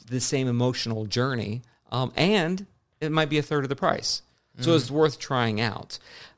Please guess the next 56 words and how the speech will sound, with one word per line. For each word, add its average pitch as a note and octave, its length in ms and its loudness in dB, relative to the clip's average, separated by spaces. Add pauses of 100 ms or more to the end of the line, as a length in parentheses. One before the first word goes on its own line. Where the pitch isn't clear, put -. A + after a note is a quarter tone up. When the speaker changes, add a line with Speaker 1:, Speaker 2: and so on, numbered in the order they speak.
Speaker 1:
Um, A#2+ 340 2
the, C#3 140 -2
the C#3 140 -2
game E3+ 300 4
industry C3 460 0
is A2+ 120 0
so D#3+ 320 0
much E3 260 0
larger B2+ 500 2
than, G#2+ 420 -4
than A2+ 140 -2
the A#2 60 2
movie A2 300 -2
industry. G2 540 -6
The, - 340 0
the, A#2+ 360 -6 (180)
it, A#2 80 -6
by B2 140 4
a A#2 140 2
huge E3+ 960 2
margin, G2+ 600 -10 (160)
huge A#3 400 0
margin. G2+ 480 -2
Speaker 2:
That's A#2 140 -12
crazy. A#2+ 640 -4
Speaker 1:
Yeah, C3 180 4
it, D#3 100 6
well, E3+ 100 12
it D#3 80 8
ha-, C#3+ 160 0
and C#3+ 180 2
ev-, D3 180 4
and D3 180 0
it - 40 0
has F3 240 2
been A#2+ 200 0
for B2 140 -4 (120)
a - 40 -4
few - 160 0
years D3 340 2
now, G2+ 180 -2
and A#2 100 4
it's A#2 120 0
Speaker 2:
Yeah. A2+ 40 -8
Speaker 1:
continuing C3+ 520 0
every C3 240 4
single A#2+ 240 0
year. A2+ 240 0
The A#2 180 -2
margin A#2+ 300 4
gets A2 180 -4
larger A2 260 2
and G#2+ 100 -2
larger G#2 260 0
and G2+ 80 -4
larger. G2+ 320 -2